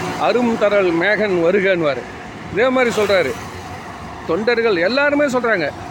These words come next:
இறங்கி பயிர் செடி வளர்க்கணும், களைகள்லாம் எடுக்கணும், இதெல்லாம் இருக்குது. கிட்டத்தட்ட அதே மாதிரி தான். அதனால நாம என்ன சொல்ல வரோம்னா, அந்த கடைசியா இருக்கக்கூடியது வந்து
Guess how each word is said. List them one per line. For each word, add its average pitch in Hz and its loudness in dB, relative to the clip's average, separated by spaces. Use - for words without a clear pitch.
இறங்கி 220 0
பயிர் 220 0
செடி 208 0
வளர்க்கணும், 185 0
களைகள்லாம் 214 2
எடுக்கணும், 196 0
இதெல்லாம் 269 2
இருக்குது. 247 2
கிட்டத்தட்ட 233 0
அதே 220 2
மாதிரி 240 2
தான். 190 2
அதனால 254 2
நாம 233 2
என்ன 208 -2
சொல்ல 196 0
வரோம்னா, 127 -4
அந்த 208 2
கடைசியா 262 2
இருக்கக்கூடியது 196 2
வந்து 170 2